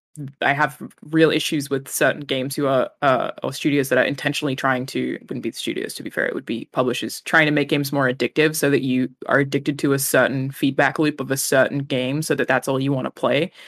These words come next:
Uh, I think there are real problems there worth exploring, but yeah, I, I have it very separate in my head from what I do every day. That said, I would be uncomfortable if,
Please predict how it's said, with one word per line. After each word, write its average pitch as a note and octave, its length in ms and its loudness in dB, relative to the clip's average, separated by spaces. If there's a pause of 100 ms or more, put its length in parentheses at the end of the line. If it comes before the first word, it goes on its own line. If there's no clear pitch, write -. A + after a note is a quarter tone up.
(340)
Uh, C#3 140 2
I C3+ 80 2
think C#3+ 160 -4
there D3+ 180 8
are E3+ 80 8
real G#3+ 160 8
problems D4 480 4
there B2+ 380 4
worth C3 240 2
exploring, C3+ 560 -2
but C#3 320 2 (380)
yeah, D3 260 6
I, C#3 180 4
I D#3 120 2
have F3 180 4
it E3 80 0
very F3+ 320 6
separate E3+ 500 4 (120)
in D#3+ 160 0
my D3+ 180 2
head D3 480 -2 (840)
from D#3+ 220 4
what D#3 140 6
I C#3+ 80 4
do C#3+ 260 0
every F3 240 6
day. A3 400 4
That F3+ 320 2
said, G3+ 500 4 (1200)
I B3 80 6
would A3 320 4
be E3+ 420 2 (140)
uncomfortable D#3 880 -2
if, - 420 -6